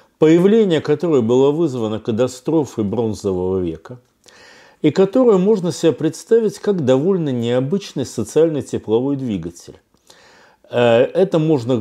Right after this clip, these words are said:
его можно назвать водотрубным котлом, когда у вас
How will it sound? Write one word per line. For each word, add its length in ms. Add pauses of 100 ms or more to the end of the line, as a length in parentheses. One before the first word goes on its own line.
(200)
его 280
можно 320
назвать 420
водотрубным 680
котлом, 600 (480)
когда 300
у 120
вас 360